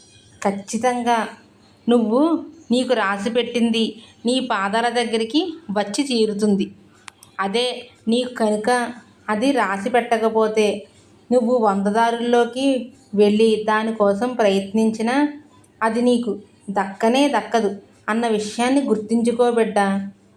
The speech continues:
నీకు భగవంతుడు ఒకటి కావాలి, ఒకటి నువ్వు పొందుతావు అని చెప్పి రాసిపెట్టి ఉంటే ఖచ్చితంగా నువ్వు దాన్ని సాధిస్తావమ్మా. అది నీ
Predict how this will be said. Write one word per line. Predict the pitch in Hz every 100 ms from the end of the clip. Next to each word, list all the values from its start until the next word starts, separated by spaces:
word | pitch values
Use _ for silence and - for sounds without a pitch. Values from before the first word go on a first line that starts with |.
| _
నీకు | 226 247 240 233 311 294 - - -
భగవంతుడు | 202 196 226 254 254 226
ఒకటి | 220 226 220
కావాలి, | 202 190 202 220 240 247 240 - -
ఒకటి | 220 226
నువ్వు | 233 226
పొందుతావు | 220 202 202 226 226 247
అని | 240
చెప్పి | 233 208 208 247
రాసిపెట్టి | 208 196 208 208 214 226
ఉంటే | 208 196 196 196 196 196 - _ _ _ -
ఖచ్చితంగా | 202 202 - 233 254 247 240 220 - - _ -
నువ్వు | 240 240
దాన్ని | 240 240 247
సాధిస్తావమ్మా. | 240 196 190 202 208 233 233 220 202 196 196 - _ -
అది | 214
నీ | 220